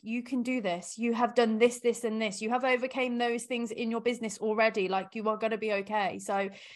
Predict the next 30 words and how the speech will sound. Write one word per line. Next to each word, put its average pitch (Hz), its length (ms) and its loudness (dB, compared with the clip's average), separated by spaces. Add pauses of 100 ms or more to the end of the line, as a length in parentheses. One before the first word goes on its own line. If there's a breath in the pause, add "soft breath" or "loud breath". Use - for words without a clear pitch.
(140 loud breath)
it's, 226 300 0
it, 226 280 4
it's, 202 320 0 (100)
it's 226 200 0
exactly 214 480 0
that. 175 280 0
It's, - 280 -6
you 220 100 -6
can't 220 360 2
actually - 320 -6
see 202 240 -4
it 180 100 -4
when 196 180 -2
you're 190 200 -2
in 220 160 -4
it, - 180 -4 (220)
but 185 320 -2
having 208 340 -2
people 202 260 -2
around 202 380 4
you 185 140 0
to 180 160 -8
say 185 340 0 (680 loud breath)
these 185 220 -4
things 196 440 0
is, 196 380 -4
is 196 260 0 (440)
positive 196 460 2
and 185 100 0
helps. 214 580 0